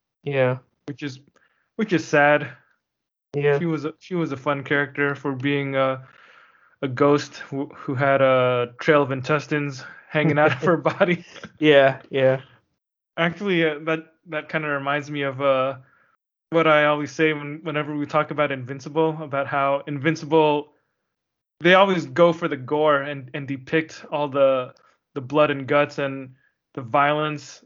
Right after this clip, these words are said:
Speaker 2: but they never show anything. They don't show nudity. They, they don't really show any sex kinda stuff. Saga's almost kinda like the opposite,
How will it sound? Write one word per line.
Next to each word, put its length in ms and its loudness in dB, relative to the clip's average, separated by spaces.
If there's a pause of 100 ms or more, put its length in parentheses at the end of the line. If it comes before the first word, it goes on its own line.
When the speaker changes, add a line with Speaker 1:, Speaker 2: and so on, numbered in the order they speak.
(140)
Speaker 2:
but 160 -4
they 80 -2
never 400 2
show 540 -2 (240)
anything. 640 -10 (380)
They 100 0
don't 140 2
show 140 4
nudity. 800 0
They, 200 -2
they 220 -8
don't 260 -2
really 380 -2
show 240 0
any 160 -4
sex 580 -6 (340)
kinda 180 -4
stuff. 400 2 (640)
Saga's 440 2
almost 280 0
kinda 180 -4
like 260 -6
the 80 -12
opposite, 600 -4